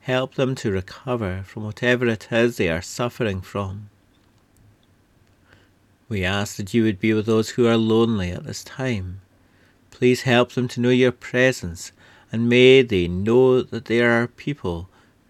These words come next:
who really care for them. We ask that you would be with those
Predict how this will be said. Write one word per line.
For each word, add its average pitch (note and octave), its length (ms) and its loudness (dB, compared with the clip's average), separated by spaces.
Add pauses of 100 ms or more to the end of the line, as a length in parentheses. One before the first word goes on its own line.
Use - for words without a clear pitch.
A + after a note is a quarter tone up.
who A#2+ 220 4
really A#2+ 340 0
care A2+ 500 -4
for G#2 360 -2
them. F#2 260 -10 (2750)
We G2 140 -4
ask G#2 340 -4
that G2+ 180 -10
you G2+ 80 -4
would F2+ 180 -4
be G#2+ 200 0
with G2+ 220 -4
those A#2+ 340 4